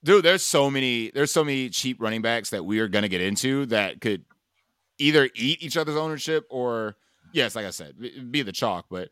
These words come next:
staying with quarterback here for a second. Let's just say, let's just say, let's just say Burrow for shits and giggles. So Burrow, Patrick Mahomes,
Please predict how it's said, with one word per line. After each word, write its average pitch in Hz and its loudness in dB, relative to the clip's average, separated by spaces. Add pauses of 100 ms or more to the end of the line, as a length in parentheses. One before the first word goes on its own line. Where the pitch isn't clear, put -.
(160)
staying 226 4
with 151 2
quarterback 117 4
here 110 -2
for 90 -6
a 92 -6
second. 107 0 (1600)
Let's 190 6
just 240 2
say, 180 4 (840)
let's 143 -2
just 175 -8
say, 160 -2 (420)
let's 220 0
just 214 -4
say 226 4
Burrow 101 0
for 101 -4 (220)
shits 139 -6
and 117 -6
giggles. 82 -10
So 127 -2
Burrow, 175 4
Patrick 170 0
Mahomes, 143 0